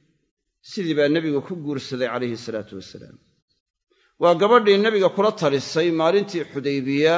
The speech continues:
markuu Nebigu yidhi calayhi salaatu wasalaam, "Hadiga gowraca, timaha xiirtu xalaalooba." Oo dadkii hore ugu tallaabsan waayeen.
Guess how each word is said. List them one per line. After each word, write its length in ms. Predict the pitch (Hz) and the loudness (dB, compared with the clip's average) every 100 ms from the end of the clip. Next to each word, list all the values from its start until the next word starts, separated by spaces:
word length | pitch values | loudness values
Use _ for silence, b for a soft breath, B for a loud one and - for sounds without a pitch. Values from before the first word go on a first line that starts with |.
| 165 - - _ _ _ _ | 0 -6 -20 _ _ _ _
markuu 240 | 165 165 175 | -6 -2 0
Nebigu 300 | 196 196 175 | 2 2 2
yidhi 140 | 175 | 2
calayhi 240 | 170 185 175 | 2 2 0
salaatu 360 | 175 185 180 170 | 2 2 2 0
wasalaam, 380 | 165 180 175 160 | -2 0 2 2
"Hadiga 360 | 180 240 175 165 | 0 0 -2 -2
gowraca, 680 | 143 185 196 208 185 160 117 - - - _ | -2 -2 2 4 4 2 0 -6 -18 -20 _
timaha 320 | - 190 185 160 | -4 2 4 4
xiirtu 340 | 185 190 185 | 2 0 0
xalaalooba." 600 | 160 151 151 151 165 131 - - _ _ _ _ _ _ - | -2 2 4 4 0 -2 -8 -14 _ _ _ _ _ _ 2
Oo 300 | 240 226 170 98 67 - - - | 6 8 6 2 -4 -14 -20 -2
dadkii 360 | 139 - 226 | 0 2 2
hore 160 | 202 240 | 6 6
ugu 160 | 247 247 | 6 2
tallaabsan 560 | 220 196 180 156 214 208 | 2 4 2 2 0 4
waayeen. 480 | 175 165 170 131 | 4 4 2 -2